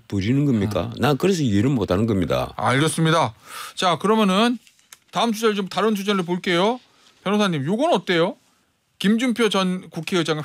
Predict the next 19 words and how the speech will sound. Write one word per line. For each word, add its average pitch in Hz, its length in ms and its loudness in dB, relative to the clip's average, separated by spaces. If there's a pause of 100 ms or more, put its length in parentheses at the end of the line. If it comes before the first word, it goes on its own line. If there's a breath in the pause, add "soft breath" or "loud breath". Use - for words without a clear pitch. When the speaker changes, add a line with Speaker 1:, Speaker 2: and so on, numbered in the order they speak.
Speaker 2:
회고록. 180 280 -2 (1000 loud breath)
이 170 200 -2 (120)
이태원 202 320 2
참사가 196 480 0 (180)
관련된 170 440 0
윤석열 175 440 0
대통령의 156 640 -2 (320 soft breath)
발언을 180 640 2 (320 soft breath)
회고록으로 220 340 2
소개를 196 400 0
했고 185 480 2 (680 soft breath)
청와대에서는 190 800 -2
오해가 202 340 4
있었다라고 151 960 -2
얘기를, 139 260 -4
아, 139 60 -2
죄송합니다. 139 420 -4
동산 170 300 -2
대통령실에서는 160 920 -2